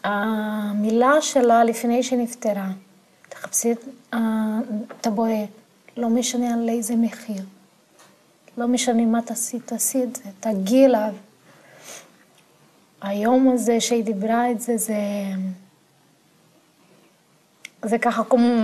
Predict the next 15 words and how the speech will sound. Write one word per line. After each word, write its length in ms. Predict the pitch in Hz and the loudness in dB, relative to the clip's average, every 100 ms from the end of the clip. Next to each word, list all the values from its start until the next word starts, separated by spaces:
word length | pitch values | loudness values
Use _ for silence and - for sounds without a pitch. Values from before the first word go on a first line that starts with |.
| 208 202 - _ _ - - _ - | 0 -4 -14 _ _ -20 -20 _ -8
לא 40 | 233 | -4
יודעת, 340 | 220 220 - - | -2 -2 -4 -2
לא 100 | 226 | 2
יכולה 260 | - 240 | 4 4
להוציא 360 | 226 220 - 254 - | 4 0 -4 -10 -12
את 40 | |
זה 80 | - - _ _ _ _ 214 | -14 -16 _ _ _ _ -4
ממני. 340 | 202 196 185 - - _ _ _ _ _ _ _ _ - _ _ _ _ - - - - - - _ _ _ _ _ 240 | 0 0 -2 -8 -18 _ _ _ _ _ _ _ _ -20 _ _ _ _ -20 -20 -20 -20 -20 -20 _ _ _ _ _ 0
אני... 580 | 240 220 214 208 202 202 - - - - - - _ _ _ _ _ _ _ _ - - | 4 4 4 2 2 -2 -8 -16 -20 -20 -20 -20 _ _ _ _ _ _ _ _ -8 2
אני 220 | 262 254 | 6 8
רק 180 | 233 233 | 10 10
רציתי 360 | 247 254 262 | 8 6 4
להגיד 240 | 262 226 262 | 4 6 4
לה, 280 | 285 196 208 - _ | 2 0 -2 -8 _
"הנה, 220 | 247 254 | 2 4